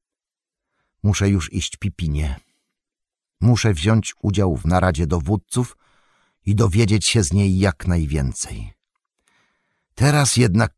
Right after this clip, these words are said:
kolej na ruch przeciwnika, który lada chwila otworzy wielką grę,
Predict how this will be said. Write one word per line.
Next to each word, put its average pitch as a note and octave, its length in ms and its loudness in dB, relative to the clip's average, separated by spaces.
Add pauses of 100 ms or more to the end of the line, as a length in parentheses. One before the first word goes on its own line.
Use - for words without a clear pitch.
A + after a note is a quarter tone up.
(100)
kolej A2+ 360 4
na G#2 180 4
ruch G#2+ 280 -2
przeciwnika, G#2+ 800 0
który - 320 -4
lada G2 280 2
chwila A#2 440 -2
otworzy F2+ 480 -2
wielką A2 540 -2
grę, F#2+ 420 -4